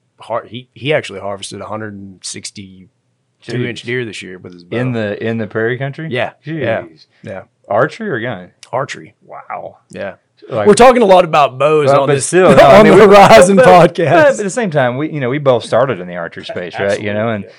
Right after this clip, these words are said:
Speaker 1: yeah.
Speaker 2: and for a long time, it, it's kinda funny. I, I don't know if it's probably been, oh, geez, dude, it's probably been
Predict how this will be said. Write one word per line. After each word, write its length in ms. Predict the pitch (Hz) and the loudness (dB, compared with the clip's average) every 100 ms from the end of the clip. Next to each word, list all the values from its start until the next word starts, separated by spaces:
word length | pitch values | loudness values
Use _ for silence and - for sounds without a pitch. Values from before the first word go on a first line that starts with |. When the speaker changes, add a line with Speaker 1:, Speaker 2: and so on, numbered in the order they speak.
| _ - | _ -10
Speaker 1:
yeah. 120 | 113 104 | -8 -6
Speaker 2:
and 140 | 104 | -10
for 260 | - 117 104 | -8 -4 -4
a 60 | |
long 280 | 98 107 117 | -4 -4 -6
time, 520 | 107 113 120 110 104 _ _ _ - | -6 -6 -6 -8 -12 _ _ _ -8
it, 160 | 175 | -6
it's 100 | 160 | -6
kinda 160 | - 139 | -6 -4
funny. 220 | 175 127 | -4 -4
I, 100 | - - _ _ - | -8 -10 _ _ -12
I 100 | 127 | -4
don't 180 | 202 127 | -2 -2
know 220 | 113 113 | -4 -6
if 60 | 110 | -8
it's 160 | 113 | -12
probably 300 | - 151 120 | -6 -4 -4
been, 580 | 101 110 110 110 104 98 _ _ _ _ | -6 -8 -8 -8 -10 -12 _ _ _ _
oh, 260 | 117 101 82 | -18 -18 -18
geez, 360 | - 113 92 87 | -14 -12 -12 -16
dude, 280 | 123 98 - | -18 -16 -14
it's 140 | 127 | -16
probably 260 | _ 123 101 | _ -8 -8
been 380 | 98 101 95 | -10 -12 -14